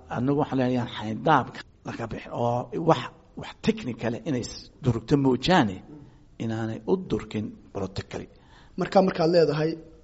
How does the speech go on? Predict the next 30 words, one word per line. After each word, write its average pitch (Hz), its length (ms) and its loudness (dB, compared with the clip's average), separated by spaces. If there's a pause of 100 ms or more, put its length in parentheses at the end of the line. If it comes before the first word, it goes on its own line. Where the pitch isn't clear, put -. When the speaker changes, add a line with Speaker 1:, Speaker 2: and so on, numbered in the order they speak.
(140)
Speaker 2:
inay 175 240 2
dib 185 200 -2
u 196 60 2
yar 185 180 4
durugto 156 360 -6
mooyaane 160 520 2
yaanay 151 460 -2
sanadkan 151 500 -4
la 139 100 -2
dhaafin, 131 380 -6 (140)
intee 139 280 0
in 175 100 4
leeg 160 180 4
baa 131 100 -2
xisbi 139 240 -10
ahaan 147 140 -6
aaminsantiin 127 460 -8
inay 131 120 -10
durki 131 220 -14
karto? - 240 -18 (500)
Speaker 1:
Lixdaa 165 440 6
bilood 143 340 6
ee 139 100 2
dib 139 120 2
u 127 120 4
dhacday 120 360 2
marka, 95 260 -4
ee 107 160 -2
luminaya 110 380 0
iyo 113 100 2